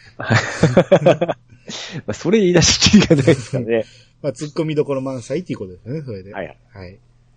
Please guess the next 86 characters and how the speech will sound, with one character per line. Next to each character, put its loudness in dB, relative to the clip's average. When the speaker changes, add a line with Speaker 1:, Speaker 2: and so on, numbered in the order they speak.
Speaker 2:
え 0
ー、 -6
じ -8
ゃ -6
あ、 -20
パ -2
ン -6
タ -2
ン -4
さ -10
ん -6
の -8
分 -6
お -8
願 -8
い -18
し -10
ま -6
す。 -6
Speaker 1:
は 0
い。 -6
パ -2
ン -10
タ -8
ン -10
さ -12
ん -10
が -10
い -14
た -20
だ -
き -18
ま -6
し -8
た。 0
え -4
ー、 -14
フ -10
ァ 2
ミ 0
コ 6
ン 2
会 6
拝 0
聴。 -10
テ 2
ク -2
モ 6
ス 0
ー 2
パ 6
ー 4
ボ 6
ー 6
ル 6
は 6
前 2
作 -4
テ -10
ク -8
モ 0
ボ 6
ー 6
ル -4
か 2
ら 2
超 4
進 -4
化 -6
を -4
遂 -10
げ -6
た 0
ア -6
メ 0
フ -8
ト -2
ゲ 4
ー 0
ム 0
の 4
決 -2
定 4
版 2
で -12
す。 -20